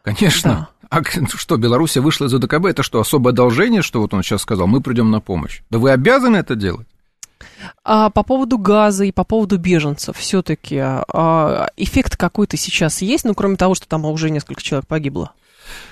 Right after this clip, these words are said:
Speaker 1: Ну,
Speaker 2: Из
Speaker 1: скандал
Speaker 2: этих
Speaker 1: с
Speaker 2: нелегалов.
Speaker 1: беженцами, скандал с беженцами немножко поутих. Я, конечно, не сомневаюсь в том, что он был инспирирован самим, э, Александром Григорьевичем именно для того, чтобы вот отомстить Западу и ещё раз вот попытаться проломить эти двери.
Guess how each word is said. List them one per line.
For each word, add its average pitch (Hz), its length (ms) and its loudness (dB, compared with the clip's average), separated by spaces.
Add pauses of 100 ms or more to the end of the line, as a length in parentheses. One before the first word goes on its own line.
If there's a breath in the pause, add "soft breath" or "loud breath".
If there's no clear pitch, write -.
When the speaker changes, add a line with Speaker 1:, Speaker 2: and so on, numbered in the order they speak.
(140 loud breath)
Speaker 1:
Ну, 226 80 -2
Speaker 2:
Из 170 80 0
Speaker 1:
скандал 220 320 6
Speaker 2:
этих 175 100 2
Speaker 1:
с - 20 2
Speaker 2:
нелегалов. 180 380 4
Speaker 1:
беженцами, 131 320 0
скандал 165 400 0
с 127 60 -2
беженцами 123 480 2
немножко 107 420 2
поутих. 151 540 -4
Я, 202 100 2
конечно, 113 380 0
не 202 120 2
сомневаюсь 170 480 0
в - 100 -14
том, 151 180 -2
что - 180 -8
он 123 120 4
был 120 120 0
инспирирован 107 560 0
самим, 95 440 2
э, 78 320 -4
Александром 87 500 -2
Григорьевичем 120 480 0
именно 117 280 2
для 98 140 0
того, 143 260 0
чтобы 139 340 -2
вот 110 180 -2
отомстить 98 420 -4
Западу 123 460 0
и 92 120 0
ещё 95 480 -2
раз 147 180 -2
вот 101 120 -4
попытаться 101 540 -6
проломить 120 500 2
эти - 140 -12
двери. 69 360 -4